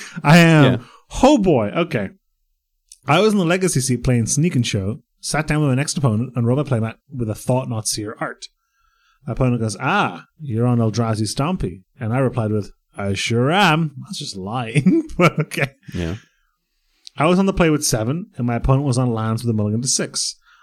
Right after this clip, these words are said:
Speaker 1: I opened with basic land, Ponder, to which my opponent said, 'You lied to me.' And I said, 'I'm your opponent.
Speaker 2: <laughs>
Speaker 1: I don't have your best interests at heart.'" Oh my God, this is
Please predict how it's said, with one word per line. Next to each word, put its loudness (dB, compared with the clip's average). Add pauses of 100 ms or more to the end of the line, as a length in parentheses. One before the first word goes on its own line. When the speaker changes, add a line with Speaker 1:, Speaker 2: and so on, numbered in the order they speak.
(100)
Speaker 1:
I 2
opened 2
with 2
basic 2
land, -4
Ponder, 0 (220)
to -16
which 2
my 4
opponent 4
said, 0 (380)
'You 0
lied -2
to -12
me.' -14 (1000)
And 4
I 6
said, 4 (240)
'I'm 4
your 6
opponent. 4 (260)
Speaker 2:
<laughs> -6
Speaker 1:
I 4
don't 6
have 4
your 4
best -4
interests -2
at -8
heart.'" -6
Oh 0
my 0
God, -4
this 0
is -4